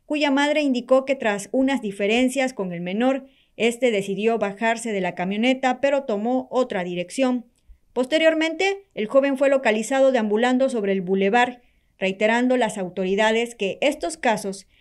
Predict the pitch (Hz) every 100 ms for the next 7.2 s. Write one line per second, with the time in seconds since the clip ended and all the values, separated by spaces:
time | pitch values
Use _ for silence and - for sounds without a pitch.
0 | - 214 226 262 254 233 214 214 233 233
1 | 240 208 196 196 - - - 170 165 196
2 | 208 214 240 254 277 294 285 269 262 269
3 | 240 175 160 - _ _ 190 214 214 226
4 | 226 247 254 254 254 254 285 247 - 226
5 | 247 226 202 196 180 208 214 240 233 262
6 | 320 311 214 196 190 190 190 185 233 233
7 | 180 196